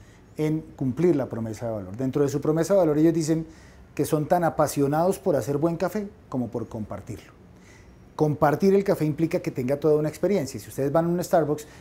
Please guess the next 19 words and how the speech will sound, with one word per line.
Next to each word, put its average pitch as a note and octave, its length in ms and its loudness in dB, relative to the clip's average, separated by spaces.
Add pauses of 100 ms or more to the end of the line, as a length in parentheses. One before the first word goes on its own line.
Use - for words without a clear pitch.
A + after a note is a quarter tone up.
(100)
tienen D3 340 2
wifi, C#3+ 480 2
tienen C#3 240 -2
sillas C#3 320 -4
cómodas, C#3+ 440 -2
tienen C#3 240 0
donde C#3 240 -2
trabajar, C#3 580 -4 (240)
la D3+ 160 4
luz D3 200 2
es C3+ 100 -8
perfecta. D3 760 0 (640)
Entonces, D3+ 520 2
la E3 200 4
promesa D3 440 2
de F#3 80 6
valor C3 260 2
se - 140 -6
cumple F#3+ 720 2